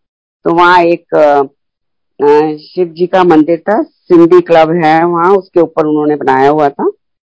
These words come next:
तो हम is like a outing, हम लोग वहाँ जाते थे और वहाँ का प्रसाद मुझे बहुत अच्छा लगता था। तो वो भी एक रीजन था कि जाके वो प्रसाद मिलेगा। कुछ नमकीन सी खिचड़ी वगैरह मिलती थी उधर और वो बहुत टेस्टी होता था। तो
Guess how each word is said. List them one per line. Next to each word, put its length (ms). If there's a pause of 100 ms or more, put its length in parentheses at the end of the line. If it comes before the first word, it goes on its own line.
(200)
तो 120
हम 160
is 160
like 320
a 120
outing, 520
हम 80
लोग 240
वहाँ 160
जाते 340
थे 240 (480)
और 140
वहाँ 180
का 120
प्रसाद 480
मुझे 240
बहुत 280
अच्छा 220
लगता 320
था। 180 (460)
तो 100
वो 260
भी 180
एक 120
रीजन 320
था 160
कि 180
जाके 380
वो 120
प्रसाद 960
मिलेगा। 400 (460)
कुछ 160 (100)
नमकीन 440
सी 120
खिचड़ी 320
वगैरह 240
मिलती 260
थी 140
उधर 260 (440)
और 60
वो 80
बहुत 200
टेस्टी 380
होता 280
था। 240
तो 360